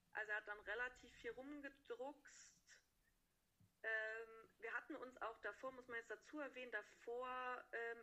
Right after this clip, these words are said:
im Sommer schon an einer Stelle, zumindest in meinem Gefühl nach, auch schon mal fast getrennt. Da wurd's auch schon mal ziemlich, ziemlich, ähm, unangenehm zwischen uns, ähm,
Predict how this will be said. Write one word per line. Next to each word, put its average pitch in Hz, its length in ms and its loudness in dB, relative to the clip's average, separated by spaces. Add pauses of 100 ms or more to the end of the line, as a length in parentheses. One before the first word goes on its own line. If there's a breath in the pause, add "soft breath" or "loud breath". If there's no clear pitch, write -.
im 208 240 -8
Sommer 262 380 2
schon 240 160 -4
an 202 140 -2
einer 214 300 4
Stelle, 226 500 0
zumindest 214 440 -12
in 185 300 -8
meinem 247 320 2
Gefühl 233 320 -4
nach, 220 220 0
auch 226 200 0
schon - 160 -8
mal 220 140 2 (100)
fast - 300 -2
getrennt. 294 580 -2 (520 soft breath)
Da 196 100 -4
wurd's 233 160 -2
auch 240 160 0
schon 240 160 -6
mal 233 120 4
ziemlich, 247 360 -10
ziemlich, 226 260 -8 (880)
ähm, 220 840 -2 (180)
unangenehm 240 720 0
zwischen 240 320 -6
uns, - 600 -4
ähm, 220 640 -2